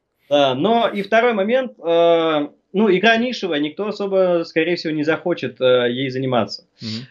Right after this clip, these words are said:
Speaker 1: А, и ещё я не хочу сам, э, брать на себя обязательства,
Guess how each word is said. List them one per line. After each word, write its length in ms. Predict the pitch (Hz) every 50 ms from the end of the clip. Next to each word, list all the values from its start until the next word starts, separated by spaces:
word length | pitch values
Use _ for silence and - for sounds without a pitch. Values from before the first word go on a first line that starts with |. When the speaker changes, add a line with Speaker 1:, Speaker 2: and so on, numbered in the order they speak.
| _
Speaker 1:
А, 500 | - 135 139 143 143 139 139 135 131 135 -
и 80 | - 202
ещё 400 | 220 233 233 220 - - - 185
я 260 | 165 143 147 180 190
не 120 | 196 170 143
хочу 260 | - 147 - 156 135
сам, 380 | - 156 170 185 190 180 147 -
э, 240 | 143 139 135 135 127
брать 240 | 123 151 165 165
на 80 | 165 143
себя 560 | 139 - 143 139 143 147 147 139 135 120 - _
обязательства, 1040 | 131 131 131 127 135 160 180 180 180 160 - - 156 156 151 151 147 139 131 -